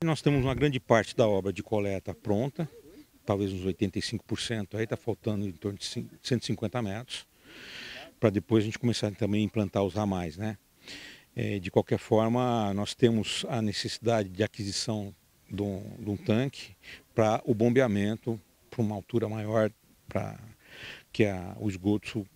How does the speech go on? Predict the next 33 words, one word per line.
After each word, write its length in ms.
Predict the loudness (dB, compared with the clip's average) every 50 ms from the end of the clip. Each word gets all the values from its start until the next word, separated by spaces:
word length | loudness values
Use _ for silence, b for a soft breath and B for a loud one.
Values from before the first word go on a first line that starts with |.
| _ -6
seja 380 | -4 0 2 2 2 0 -2
transportado 920 | -4 -4 -4 -4 -4 -4 -8 -10 -8 -4 -2 0 0 0 0 -2 -4 -6 -6 -8 -8 -6
por 140 | -6 -4 4
pes-, 340 | 6 6 6 6 4 -2 0
por 200 | 2 2 4 4
pressão, 520 | 4 4 2 2 2 0 0 0 0 -2 -6 _ _ -18 -10
é, 260 | -8 -8 -8 -8 -10 -14 -12
atmosférica, 680 | -8 -4 -2 0 0 0 0 0 0 0 -2 -6 -6
não 180 | -4 -2 -2 0
por 140 | 2 2 2
bomba, 320 | 4 2 2 0 -2 -4
né? 220 | -6 -8 -8 -10 -12 B B B B B B B B B B B B _
Então, 180 | _ 0 0 2
esse 160 | 0 -2 0
bombeamento 680 | 2 2 4 4 4 4 4 4 4 2 2 2 2 2 2
nós 220 | 0 -2 -2 -2
estamos 340 | 2 2 4 4 4 2 -2 -4 _
preparando, 680 | 0 2 2 4 2 2 4 4 2 2 2 0 -2 -4
é 60 | -4
um, 200 | -2 -2 -2 -4 -2
é 80 | -2 -2
um 80 | -2
kit, 400 | -2 0 0 0 2 2 0 -2
na 80 | -2 -2
verdade, 540 | -4 -4 -2 0 0 0 0 0 -2 -4 -4
é 40 | -6
um, 160 | -6 -8 -12 -14 -18 -20 B B B B B -4
é 40 | -2
um 80 | -2 0
tanque 360 | 4 4 4 4 4 0 -2
com 160 | 0 2 2
a 60 | 2
bomba. 420 | 2 2 2 2 2 0 -2 -4